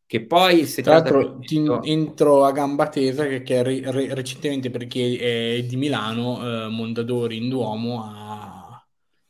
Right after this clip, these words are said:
Speaker 2: inaugurato, diciamo, da poco uno spazio considerevole per il mondo manga e del fumetto, quindi.
Speaker 1: Se facciamo un momento, il momento un attimo Milano Finanza,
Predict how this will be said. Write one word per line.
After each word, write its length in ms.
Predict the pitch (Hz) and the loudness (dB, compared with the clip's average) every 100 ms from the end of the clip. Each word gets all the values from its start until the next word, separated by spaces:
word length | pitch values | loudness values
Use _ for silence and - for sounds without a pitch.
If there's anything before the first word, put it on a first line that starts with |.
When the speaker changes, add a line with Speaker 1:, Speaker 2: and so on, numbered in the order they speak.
| _ _ _ | _ _ _
Speaker 2:
inaugurato, 1000 | - 143 139 143 135 143 143 131 127 131 | -8 -2 2 2 4 4 6 4 2 -2
diciamo, 460 | 123 120 139 120 120 | -4 -4 -4 -2 -2
da 140 | 127 | -2
poco 400 | 131 117 113 135 | 0 -2 -2 -4
uno 180 | 123 117 | -4 -4
spazio 1040 | - - 113 - - 120 113 113 110 - _ _ _ | -8 -10 -10 -10 -12 -8 -6 -8 -12 -16 _ _ _
considerevole 1080 | - 175 165 165 170 156 156 147 147 143 151 | -2 -2 0 -4 -2 2 4 6 4 4 2
per 140 | 135 127 | 2 -2
il 100 | 127 | -2
mondo 340 | 123 123 131 | -2 -4 -4
manga 520 | 131 107 107 107 113 | -6 -8 -10 -12 -12
e 460 | 110 104 - - - _ _ _ _ _ _ | -12 -12 -16 -20 -20 _ _ _ _ _ _
del 200 | 113 110 | -20 -20
fumetto, 480 | _ 117 - _ _ | _ -16 -16 _ _
quindi. 220 | _ _ _ _ _ _ | _ _ _ _ _ _
Speaker 1:
Se 160 | - - | -20 -16
facciamo 380 | 104 - 123 | -6 -2 -2
un 40 | 127 | -2
momento, 540 | 127 131 131 127 131 | -2 -4 -4 0 2
il 220 | 127 123 | 2 0
momento 560 | 131 135 139 139 131 139 | 0 0 -2 -2 0 2
un 480 | 131 127 127 131 131 | 4 4 0 -2 -2
attimo 360 | 135 135 135 | -4 -4 -6
Milano 340 | 131 131 131 135 | -2 -2 -2 -4
Finanza, 840 | 143 139 113 113 - 120 117 - | -6 -6 -6 -6 -2 0 -2 -10